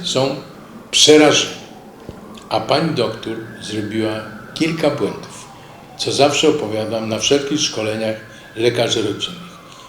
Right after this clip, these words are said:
Po pierwsze, pacjent powinien odpocząć pół godziny do mierzenia ciśnienia. Na jedną rączkę, na drugą rączkę.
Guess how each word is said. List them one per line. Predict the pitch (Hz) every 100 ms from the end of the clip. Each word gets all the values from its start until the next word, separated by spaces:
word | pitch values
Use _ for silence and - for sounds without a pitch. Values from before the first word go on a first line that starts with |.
| -
Po | 120
pierwsze, | - 120 120 - 143
pacjent | - 120 - 135
powinien | - 110 113 117 131
odpocząć | - - 110 120 123
pół | 127 117
godziny | 110 101 92 101 101 117 - - - - 101
do | 101 117 139 139 - 117
mierzenia | 117 120 120 113 110
ciśnienia. | - - - - - - - - - - - - 120
Na | 120
jedną | 113 123 120 127 127
rączkę, | 135 139 - - 151 147 - - -
na | 113 113
drugą | 117 120 101 95
rączkę. | - - -